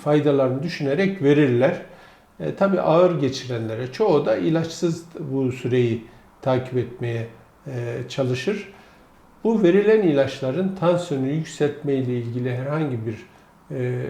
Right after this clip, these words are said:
etkisi yoktur. Hatta bu menopoz sonrası kullanılan ilaçlar belirtileri azalttığı için strese bağlı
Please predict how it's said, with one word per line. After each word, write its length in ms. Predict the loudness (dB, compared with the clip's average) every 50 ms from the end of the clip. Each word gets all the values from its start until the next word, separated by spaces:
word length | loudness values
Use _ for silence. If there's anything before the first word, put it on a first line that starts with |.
| -8 -6
etkisi 480 | -6 -6 -6 -4 -6 -6 -6 0 2 4
yoktur. 580 | 4 6 4 2 -2 -8 -14 -16 -16 -16 -20 _ _ -20 -20 -20 -20 -20 _ _ _ _ _ _ _ _
Hatta 640 | 2 2 2 2 2 4 4 4 4 4 0 -6 -10 -10 0 2
bu 140 | 2 2
menopoz 480 | 4 4 4 4 4 4 4 2 2 2
sonrası 480 | 2 2 2 2 0 -2 -6 -12 -10 -6
kullanılan 500 | -2 0 0 0 0 0 -2 -4 -6 -6
ilaçlar 600 | -4 0 0 2 0 0 -2 -6 -6 -6 -6 -6 -10 -16 -20 -20 -20 _ _
belirtileri 640 | -2 0 0 0 0 -2 -4 -4 -4 -2 -2 -2 -4
azalttığı 540 | -4 -6 -6 -4 -2 -2 -2 -2 -4 -4 -4
için 280 | -4 -4 -4 -6 -8
strese 800 | -8 -8 -8 -10 -10 -8 -4 0 0 0 0 0 -2 -2 -2 0
bağlı 420 | 0 0 0 -2 -2 -4 -6 -8